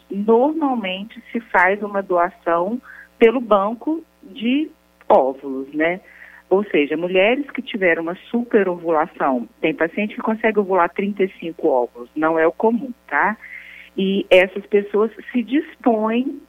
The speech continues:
a doar aqueles óvulos, e aí quem não tem óvulo bom, quem não tem óvulo de qualidade, ou quem não consegue estimular o ovário e ter óvulos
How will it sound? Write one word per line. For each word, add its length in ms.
a 140
doar 720
aqueles 600
óvulos, 560
e 140
aí 260
quem 220
não 260
tem 260
óvulo 640
bom, 600
quem 180
não 140
tem 100
óvulo 240
de 100
qualidade, 680
ou 80
quem 180
não 160
consegue 640
estimular 680
o 100
ovário 580
e 80
ter 360
óvulos 520